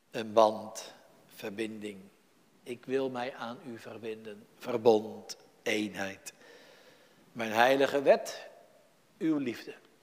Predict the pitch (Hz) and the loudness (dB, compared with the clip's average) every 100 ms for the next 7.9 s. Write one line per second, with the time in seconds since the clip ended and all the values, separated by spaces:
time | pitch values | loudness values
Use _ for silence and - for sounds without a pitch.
0 | _ _ _ _ _ _ _ _ - 104 | _ _ _ _ _ _ _ _ -14 -4
1 | 117 120 117 110 107 139 147 - - - | -2 -2 -4 -6 -2 -2 -2 -8 -14 -18
2 | _ _ _ _ _ _ 131 131 127 120 | _ _ _ _ _ _ -8 -4 0 0
3 | - 104 98 - - _ _ _ _ _ | 2 -2 -4 -12 -20 _ _ _ _ _
4 | _ _ _ _ 113 113 107 104 - 143 | _ _ _ _ -14 -6 -6 -4 0 0
5 | 147 143 147 147 139 135 135 117 117 113 | 2 -2 -2 -2 -2 0 -2 -2 -4 -6
6 | - 131 139 143 139 139 139 139 - 131 | -12 -10 -8 -6 -8 -10 -12 -12 -12 -12
7 | 135 135 127 117 135 - 117 113 107 | -14 -14 -14 -18 -14 -10 -10 -10 -18